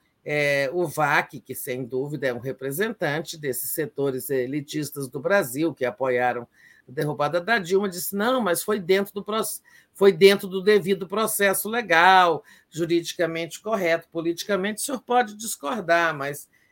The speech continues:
foi dentro das, foi dentro do jogo jurídico correto", tal, tal. Enfim,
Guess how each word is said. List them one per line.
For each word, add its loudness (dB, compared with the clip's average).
foi -2
dentro 0
das, 2
foi -4
dentro -2
do -6
jogo -2
jurídico -2
correto", -2
tal, -12
tal. -18
Enfim, -12